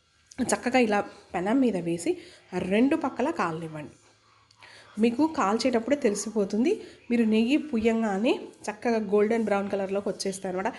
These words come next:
చాలా చాలా టేస్టీగా ఉంటాయండి. చెప్పాను కదా, ట్రావెల్‌లో తీసుకెళ్ళడానికి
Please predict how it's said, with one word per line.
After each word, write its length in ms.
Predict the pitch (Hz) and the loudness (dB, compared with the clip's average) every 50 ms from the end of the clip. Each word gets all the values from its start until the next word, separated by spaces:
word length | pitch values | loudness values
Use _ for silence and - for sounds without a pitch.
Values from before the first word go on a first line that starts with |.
| - - - - - - - - - | -14 -20 -20 -20 -20 -20 -14 -8 -6
చాలా 360 | 220 196 214 240 254 262 262 254 - | -4 -2 0 2 2 2 2 0 0
చాలా 160 | 247 233 240 | 0 2 2
టేస్టీగా 480 | 247 240 240 226 220 - 247 226 220 214 196 | 2 2 0 0 0 0 0 0 2 2 0
ఉంటాయండి. 480 | 190 185 185 185 180 180 196 254 381 - - - - | 0 0 0 0 0 0 0 0 -2 -2 -4 -8 -8
చెప్పాను 240 | 208 - 233 233 226 | -8 -6 -6 -6 -4
కదా, 200 | 214 208 262 359 - - - - - _ - | -2 -2 -4 -4 -6 -12 -20 -20 -20 _ -6
ట్రావెల్‌లో 420 | - 220 196 196 214 226 240 240 | 0 2 2 2 2 2 2 2
తీసుకెళ్ళడానికి 840 | 226 233 220 202 - - - 202 202 190 190 180 185 196 - 370 453 | 2 0 -2 -2 -2 -4 -4 -2 -2 -2 -2 -2 -4 -2 -2 -2 -4